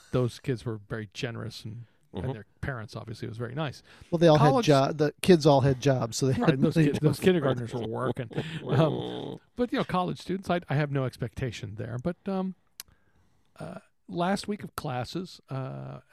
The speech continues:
Speaker 1: finals week, I was doing some makeup lessons. Got a lot of my studio was getting sick near the end of the semester. So when my gra-, new grad student was in, and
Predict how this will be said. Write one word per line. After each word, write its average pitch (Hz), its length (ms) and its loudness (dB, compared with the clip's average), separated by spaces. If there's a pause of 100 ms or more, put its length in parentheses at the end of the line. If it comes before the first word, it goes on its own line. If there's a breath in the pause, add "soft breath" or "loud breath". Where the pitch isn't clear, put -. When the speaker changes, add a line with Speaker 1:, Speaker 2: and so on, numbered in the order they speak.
(120)
Speaker 1:
finals 156 380 -6
week, 151 160 -2
I 160 40 -4
was 131 100 -4
doing 143 160 0
some 135 140 -4
makeup 127 320 -6
lessons. 120 320 -10
Got 131 140 -6
a - 20 -10
lot 127 120 -8
of 123 60 -8
my 117 60 -6
studio 120 280 -6
was 113 100 -8
getting - 180 -14
sick - 400 -6
near 117 160 -8
the 113 120 -8
end 113 100 -10
of 110 40 -12
the 107 60 -10
semester. 123 460 -8
So 131 160 -6
when 131 200 -6 (400 soft breath)
my 131 120 -2
gra-, 127 200 -8
new 127 160 -2
grad 123 300 -6
student 120 260 -10
was 110 140 -8
in, 127 200 -6
and 110 200 -8